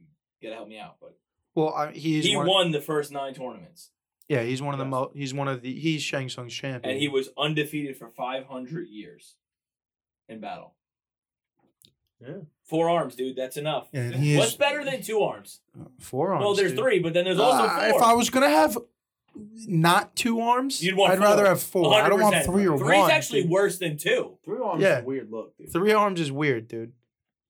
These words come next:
Speaker 1: Yeah, no, you're right.
Speaker 3: That's
Speaker 1: Four
Speaker 3: why
Speaker 1: arms
Speaker 3: we're
Speaker 1: is
Speaker 3: with
Speaker 1: where
Speaker 3: the
Speaker 1: it's
Speaker 3: four
Speaker 1: gotta
Speaker 3: arms.
Speaker 1: be.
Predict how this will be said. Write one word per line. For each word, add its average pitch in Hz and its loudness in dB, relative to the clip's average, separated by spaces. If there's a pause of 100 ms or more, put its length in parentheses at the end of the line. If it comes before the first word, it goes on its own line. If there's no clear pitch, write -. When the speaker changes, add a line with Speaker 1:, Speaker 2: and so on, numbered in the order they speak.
(1120)
Speaker 1:
Yeah, 175 -2
no, 196 -4
you're 147 -4
right. 160 -4
Speaker 3:
That's - -14
Speaker 1:
Four - -6
Speaker 3:
why 165 0
Speaker 1:
arms 170 0
Speaker 3:
we're 147 0
Speaker 1:
is 147 0
Speaker 3:
with 156 -2
Speaker 1:
where 165 -2
Speaker 3:
the 165 -6
Speaker 1:
it's 151 -8
Speaker 3:
four 143 -4
Speaker 1:
gotta 156 -2
Speaker 3:
arms. 170 -6
Speaker 1:
be. 139 -12